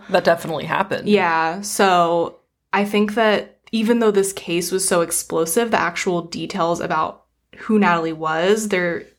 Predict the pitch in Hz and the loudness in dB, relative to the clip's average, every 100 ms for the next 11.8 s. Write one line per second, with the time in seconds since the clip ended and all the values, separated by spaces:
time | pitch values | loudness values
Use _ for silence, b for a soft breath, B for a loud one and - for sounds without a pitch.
0 | _ 202 202 208 247 254 175 165 160 156 | _ -4 0 0 0 0 0 0 -2 -6
1 | 175 170 165 160 156 156 185 220 226 226 | -8 -2 0 2 0 -2 0 2 2 2
2 | 214 214 202 185 185 208 202 208 202 202 | 0 2 2 0 0 2 4 4 2 0
3 | 208 190 185 185 180 175 190 180 170 175 | -2 -2 0 0 -2 -4 -2 0 2 2
4 | 175 - B B B 180 185 196 196 175 | -2 -8 B B B -6 -2 -2 -2 -2
5 | 185 175 170 170 170 170 165 165 165 175 | -2 0 -2 0 0 0 -2 -4 -6 -8
6 | 175 _ - 180 180 185 180 180 175 175 | -10 _ -2 0 2 2 2 2 2 0
7 | 170 165 165 170 165 160 156 160 160 156 | 0 -4 -6 -4 -4 -4 -6 -8 -12 -14
8 | - - - - 214 - - 208 226 269 | -12 -10 -8 -10 -8 -10 0 2 2 0
9 | 262 220 220 185 175 - - 180 175 170 | 0 2 2 2 2 -2 0 0 2 2
10 | 170 170 175 160 160 156 151 156 160 160 | 2 0 0 0 0 0 -2 -2 -2 -2
11 | 147 - 190 202 202 180 - - | -4 -2 -2 -2 0 -2 -2 -6